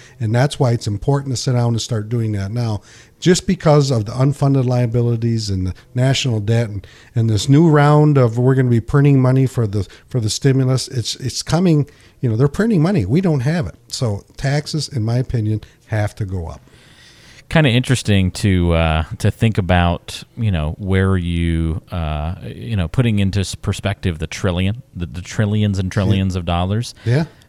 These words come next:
Speaker 2: The best way that I have found to put trillion into perspective is to look at it in terms of time, not so much in dollars, but just to grasp the difference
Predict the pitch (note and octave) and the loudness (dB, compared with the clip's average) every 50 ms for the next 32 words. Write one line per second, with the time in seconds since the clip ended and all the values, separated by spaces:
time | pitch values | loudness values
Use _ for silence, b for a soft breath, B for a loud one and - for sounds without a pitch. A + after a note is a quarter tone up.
0 | B - A2 G#2+ F#2+ B2 D#3+ G3+ G3 - - B2 A2 G#2+ G#2+ G#2+ G#2 G#2 G#2 G2 | B -2 -2 2 4 4 4 4 2 -2 -2 0 2 4 4 4 4 4 4 2
1 | F#2 E2+ F#2+ F#2+ F2 F2+ F#2+ F#2+ F#2+ F#2 G2 F#2+ F2 - - F#2+ F2+ F2+ F2 E2+ | 2 2 2 2 4 4 4 4 4 4 2 0 0 0 0 0 2 2 0 0
2 | - - G#2+ G2+ - - - A#2 A2 G#2 G#2 G2+ G2 F#2 D#2+ F2 G2 F#2 G2 - | 0 0 -2 -2 -2 -4 -2 -2 0 0 0 0 0 -2 -2 -4 -4 -6 -4 -6
3 | E2+ F2 - - - F2+ - - D3+ E3+ F3 C3 G2+ - - F#2+ F2+ F#2+ G2 - | -6 -6 -6 -6 -6 -6 -6 -6 -6 -4 -2 -4 -2 -2 -2 -2 0 -2 0 0
4 | G2 F#2 F#2 F2 F2 F2 E2+ - - F#2 F2+ F2 D#2+ E2 D#2 - - - F#2+ F2 | 0 0 0 0 -2 -4 -4 -4 -4 -2 -2 -2 -4 -6 -10 -12 -6 -4 -2 -2
5 | D#2+ D2+ C#2+ - F#2+ G2 - _ _ A2 G2+ G2 F#2 - - - G2 F2 E2+ - | -2 -4 -6 -10 -12 -14 -16 _ _ -6 -6 -6 -6 -4 -2 -2 -2 -2 -4 -4
6 | - E2+ D#2 E2 E2+ E2 D2+ D2 D#2 D#2+ - C3 C3+ D#3+ - - A2+ G2+ A2 G#2+ | -6 -6 -2 -2 -2 -2 -2 -4 -6 -4 -4 -2 -2 -2 -2 -2 -2 0 0 2
7 | G2+ F#2+ - - - F#2 F2 G2+ C3 B2 - F#2+ F2 D#2+ - - | 2 0 -2 -2 -6 -4 0 0 0 0 0 -2 -4 -4 -6 -10